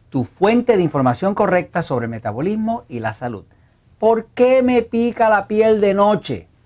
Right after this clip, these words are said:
Yo soy Frank Suárez, especialista en obesidad y metabolismo. Vamos a hablar hoy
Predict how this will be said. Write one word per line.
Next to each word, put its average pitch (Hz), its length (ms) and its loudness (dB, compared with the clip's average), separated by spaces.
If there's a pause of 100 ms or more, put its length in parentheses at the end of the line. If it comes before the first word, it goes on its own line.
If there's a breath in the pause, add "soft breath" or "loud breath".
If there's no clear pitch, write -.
(200)
Yo 110 140 -16
soy 139 140 -8
Frank 196 260 -2
Suárez, 151 580 -2
especialista 135 580 -6
en 180 100 -4
obesidad 127 340 -6
y 135 40 -2
metabolismo. 147 680 -2 (400 soft breath)
Vamos 175 240 0
a 190 40 2
hablar 202 260 2
hoy 190 280 0